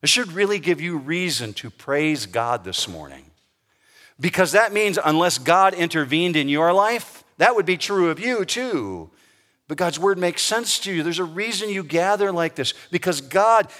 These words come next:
came and he enabled you. An unsaved person is as dead to the things of God as a corpse is to the voice of the living. I, I did a funeral here eight years ago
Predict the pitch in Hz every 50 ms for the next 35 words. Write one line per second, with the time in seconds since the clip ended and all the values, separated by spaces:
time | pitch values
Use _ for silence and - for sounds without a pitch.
0 | - - - - 214 233 226 220 190 170 165 175 170 151 185 180 170 165 165 170
1 | 180 214 240 247 208 214 185 151 123 107 117 110 98 92 85 80 80 78 73 -
2 | _ _ _ _ _ _ _ _ _ _ _ _ _ _ - - 143 143 139 -
3 | 165 202 214 214 208 - - - 196 196 190 185 - - - 170 185 180 175 -
4 | - 135 117 101 - - - - 165 165 143 156 135 131 127 107 107 104 104 101
5 | - 185 214 226 202 147 127 120 123 - - - - - 170 147 135 135 180 175
6 | 160 147 117 135 127 113 - 190 220 233 185 120 95 92 95 98 - - - -
7 | - _ _ _ - 156 160 160 131 147 135 123 - - - - - 254 277 285
8 | - - - - - - - 117 107 98 95 101 107 113 - - - - - -
9 | - - _ - - 220 202 175 147 120 156 180 214 220 208 - - 190 175 165
10 | 175 202 254 262 254 226 143 104 98 98 92 85 80 - _ _ _ _ _ _
11 | _ _ _ _ _ _ _ _ _ _ - - 147 160 165 135 151 151 160 175
12 | 165 - - 165 170 180 170 147 127 127 131 123 123 123 135 143 143 139 135 139
13 | 131 110 120 117 107 107 101 95 87